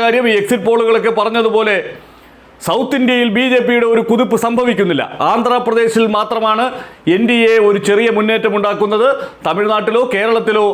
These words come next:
അവർക്ക് പ്രതീക്ഷിച്ചതുപോലെയുള്ള ഒരു വലിയ കുതിപ്പ് സാധ്യമാകുന്നില്ല. കർണാടകയിൽ ഒപ്പത്തിനൊപ്പമുള്ള പോരാട്ടം നടക്കുന്നു.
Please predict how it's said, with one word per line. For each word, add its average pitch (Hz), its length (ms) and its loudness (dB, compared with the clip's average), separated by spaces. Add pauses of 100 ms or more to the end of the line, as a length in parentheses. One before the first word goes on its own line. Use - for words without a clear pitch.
(140)
അവർക്ക് 214 320 0 (240)
പ്രതീക്ഷിച്ചതുപോലെയുള്ള 202 960 0 (160)
ഒരു 185 160 2
വലിയ 214 260 0
കുതിപ്പ് 202 340 2
സാധ്യമാകുന്നില്ല. 208 600 0 (160)
കർണാടകയിൽ 208 600 0 (100)
ഒപ്പത്തിനൊപ്പമുള്ള 220 800 0 (200)
പോരാട്ടം 202 480 0
നടക്കുന്നു. 220 340 0